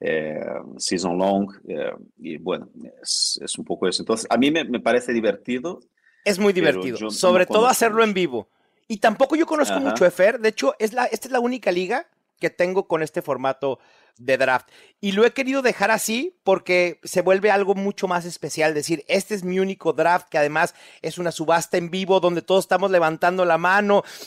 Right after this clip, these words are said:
Speaker 2: y tienes al que está diciendo los
Speaker 1: Ah,
Speaker 2: picks.
Speaker 1: eso es súper divertido,
Speaker 2: Increíble,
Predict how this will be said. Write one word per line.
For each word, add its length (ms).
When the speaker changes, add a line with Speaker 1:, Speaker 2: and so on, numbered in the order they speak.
Speaker 2:
y 100
tienes 300
al 140
que 80
está 200
diciendo 320
los 140
Speaker 1:
Ah, 120
Speaker 2:
picks. 200
Speaker 1:
eso 120
es 40
súper 480
divertido, 500
Speaker 2:
Increíble, 600